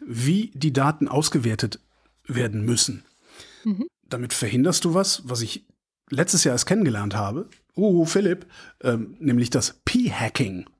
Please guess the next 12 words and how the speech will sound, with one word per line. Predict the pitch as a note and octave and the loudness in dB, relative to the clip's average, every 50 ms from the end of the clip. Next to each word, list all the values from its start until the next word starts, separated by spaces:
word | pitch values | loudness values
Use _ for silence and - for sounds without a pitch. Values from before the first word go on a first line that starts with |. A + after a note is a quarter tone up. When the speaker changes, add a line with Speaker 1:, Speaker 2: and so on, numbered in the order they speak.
| _ _ _ _ _ _ _ _ _ - | _ _ _ _ _ _ _ _ _ -12
Speaker 2:
P-Hacking? | - - A3+ A#3 A#3+ G3 F3+ F#3+ - - - A#3 A#3+ C4+ D#4+ | -4 0 0 0 0 0 -4 -6 -6 -2 0 0 0 0 0
Speaker 1:
P-Hacking, | - - G#3 G#3 D3 G#2+ A#2+ A#2 - B2+ A2+ A2+ | -2 0 2 2 2 2 0 0 0 0 0 0
der | A2+ A2+ | 0 -2
P-Wert, | - - - - E3+ A3 G#3 B2 A#2 G#2 G#2 B2 F3 G3 - - - - - - - - - - - - | -4 -2 0 0 2 2 2 0 0 0 0 0 0 0 -4 -8 -12 -14 -14 -14 -14 -14 -16 -8 -4 -2
der | B2+ A2+ | 0 0
sagt | G#2+ A#2 A2+ C3+ D#3+ D#3 - | 2 2 2 2 0 0 0
was | C#3+ B2+ - - - | 0 0 0 0 0
aus | - A2 A2+ C3+ G3+ G#3+ - - | -2 -2 0 0 0 0 0 -2
in | - A2 G#2 | -2 -2 -4
Studien, | - - - G#2+ A2+ B2 D#3 F#3 G3 G3+ G#3+ - B2 | -4 -4 -4 -4 -2 0 2 2 2 0 -2 -4 -6
sagt, | A#2+ C3+ C3 - - - | -6 -6 -6 -6 -6 -8
der, | A#2+ - | -10 -10